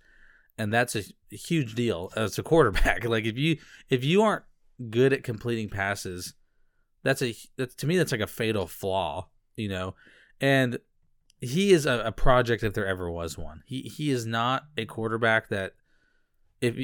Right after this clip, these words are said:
if you throw him out there, like, right away, your team is gonna suck. Like, just, I mean, they're gonna be terrible,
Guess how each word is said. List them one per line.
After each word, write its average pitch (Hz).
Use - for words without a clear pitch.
if 120
you 156
throw 156
him 135
out 127
there, 139
like, 110
right 110
away, 101
your 120
team 117
is 95
gonna 87
suck. -
Like, -
just, 117
I 123
mean, 120
they're 123
gonna 127
be 117
terrible, 101